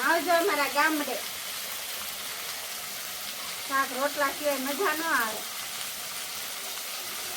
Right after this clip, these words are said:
તો આપણે વટાણાનું બટેટાનું શાક સેડા મૂકી દીધું છે. તમારો વીડિયો તમને ગમતો હોય તો લાઈક, ફોલો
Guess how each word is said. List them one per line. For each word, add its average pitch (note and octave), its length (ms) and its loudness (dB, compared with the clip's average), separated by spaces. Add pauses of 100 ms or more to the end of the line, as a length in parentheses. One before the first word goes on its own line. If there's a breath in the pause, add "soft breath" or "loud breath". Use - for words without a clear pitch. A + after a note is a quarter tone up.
(500)
તો - 120 -4
આપણે A#3 300 0
વટાણાનું C#4 580 4
બટેટાનું C4+ 480 -2
શાક C4+ 260 4
સેડા C#4 360 4
મૂકી D4 260 -2
દીધું E4+ 380 0
છે. D4+ 120 4 (2000)
તમારો C4+ 460 2
વીડિયો C#4+ 260 4
તમને C4+ 320 0
ગમતો D#4+ 320 2 (140)
હોય D#4 280 6 (1400)
તો B3+ 100 0 (180)
લાઈક, D#4+ 360 8 (100)
ફોલો D#4 280 6